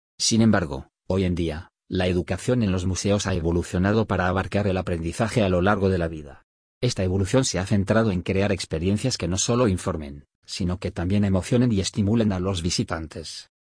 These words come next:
Los museos ahora buscan ser espacios donde las emociones, la estética y la interactividad sean tan importantes como la información que se presenta.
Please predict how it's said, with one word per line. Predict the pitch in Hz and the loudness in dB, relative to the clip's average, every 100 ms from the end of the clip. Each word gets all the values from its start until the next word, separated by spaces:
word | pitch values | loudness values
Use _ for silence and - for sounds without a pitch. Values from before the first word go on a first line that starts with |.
| _ | _
Los | 110 101 | -2 0
museos | 95 - 101 104 95 | 0 0 0 0 -2
ahora | 85 | -2
buscan | 90 98 - 98 | 0 -2 -2 -4
ser | - 107 101 | -2 -2 -2
espacios | - 107 - 117 | -4 -2 0 0
donde | 101 95 90 | 0 0 0
las | 85 | 0
emociones, | 101 90 - 82 76 - - _ - | 0 0 -2 -6 -6 -8 -10 _ -2
la | 87 | -2
estética | 85 - 107 160 135 | 0 -2 0 2 2
y | 90 | 2
la | 87 | 0
interactividad | 87 95 92 - 87 87 | -2 -2 -2 -2 0 0
sean | 87 - 113 | 0 0 0
tan | 104 110 | 2 2
importantes | 104 95 92 - 110 127 | 2 0 -2 -2 0 0
como | - 90 90 | 0 -2 0
la | |
información | 87 82 85 85 85 117 107 | 0 -2 -2 -4 0 -2 -2
que | 95 | -4
se | 95 | -4
presenta. | 90 90 92 82 78 | -4 -2 -2 -4 -6